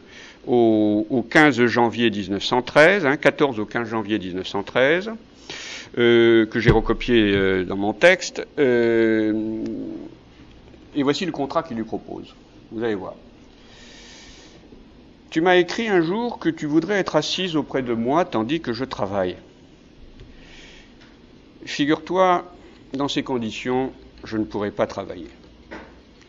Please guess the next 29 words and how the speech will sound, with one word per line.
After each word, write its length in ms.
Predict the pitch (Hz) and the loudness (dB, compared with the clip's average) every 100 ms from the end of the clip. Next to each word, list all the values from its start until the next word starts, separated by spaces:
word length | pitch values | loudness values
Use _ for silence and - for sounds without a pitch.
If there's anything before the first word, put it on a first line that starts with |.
| - - - - - - - | -20 -20 -20 -20 -20 -20 -12
J'ai 80 | 123 | -10
souvent 320 | - 202 208 | -6 -2 0
pensé 400 | 196 175 - 220 | 2 0 0 -2
que 80 | 185 | 0
la 60 | |
meilleure 260 | 156 160 175 | 2 2 2
façon 340 | - 143 - | 0 -2 0
de 120 | 165 120 | 0 0
vivre 400 | 110 170 139 113 | 0 -2 -2 -4
pour 240 | - 98 | -6 -8
moi 320 | 95 123 165 | -4 -2 -4
serait 360 | 165 - 107 139 | -6 -8 -4 -4
de 120 | 117 | -2
m'installer 460 | 107 104 - 104 131 | -2 -4 -4 -2 -2
avec 280 | 104 90 | -2 -4
une 140 | 101 95 | -4 -2
lampe 520 | 98 113 147 175 - | 0 -2 -2 -6 -8
et 60 | 107 | -10
ce 160 | - | -8
qu'il 240 | 135 - 110 | -10 -8 -12
faut 240 | - 151 | -6 -6
pour 220 | 151 101 | -4 -6
écrire 340 | 98 - 139 117 | -6 -2 -2 -2
au 80 | |
cœur 320 | 101 - 127 120 | -2 -2 -2 -2
d'une 160 | 104 | -6
vaste 500 | 98 87 120 - - | -6 -4 -6 -6 -14
cave 300 | - 107 104 | -2 -2 -2
isolée. 440 | 98 92 98 92 | -4 -8 -8 -8